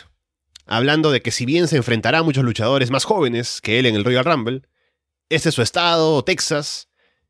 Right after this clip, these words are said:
y él nació para el Rumble, dice, ¿no? Que, ¿cómo lo traduciríamos al español? ¿Que nació para la rumba?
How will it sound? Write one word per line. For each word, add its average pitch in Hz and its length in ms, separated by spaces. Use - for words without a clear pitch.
y 160 140
él 165 180
nació 175 760
para 147 220
el 127 80
Rumble, 131 360
dice, 113 260
¿no? 147 220
Que, 131 160
¿cómo 208 240
lo 143 120
traduciríamos 127 460
al 117 80
español? 104 380
¿Que 104 160
nació 107 300
para 147 160
la 110 120
rumba? 190 560